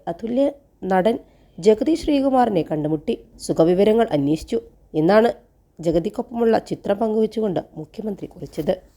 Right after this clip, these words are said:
വാഹനാപകടത്തിൽ ഗുരുതരമായി പരിക്കേറ്റതിനു ശേഷം പന്ത്രണ്ട് വർഷത്തോളമായി സിനിമയിൽ നിന്ന് വിട്ടുനിൽക്കുകയാണ് ജഗദീഷ് ശ്രീകുമാർ. ഇതിനിടെ സി ബി ഐ ഫൈവ് എന്ന ചിത്രത്തിൽ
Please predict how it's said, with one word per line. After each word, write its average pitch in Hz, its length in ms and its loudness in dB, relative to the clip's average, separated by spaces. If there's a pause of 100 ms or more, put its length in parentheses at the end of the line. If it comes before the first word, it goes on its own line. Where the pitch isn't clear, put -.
(160)
വാഹനാപകടത്തിൽ 311 880 4
ഗുരുതരമായി 269 540 4
പരിക്കേറ്റതിനു 277 600 -4
ശേഷം 240 340 -2 (180)
പന്ത്രണ്ട് 214 400 2
വർഷത്തോളമായി 262 840 0
സിനിമയിൽ 196 500 2
നിന്ന് 240 300 0
വിട്ടുനിൽക്കുകയാണ് 202 960 0
ജഗദീഷ് 165 400 -2
ശ്രീകുമാർ. 143 440 0 (160)
ഇതിനിടെ 339 400 6
സി 254 300 2
ബി 247 140 4
ഐ 349 180 6
ഫൈവ് 269 360 4
എന്ന 269 260 0
ചിത്രത്തിൽ 240 520 -4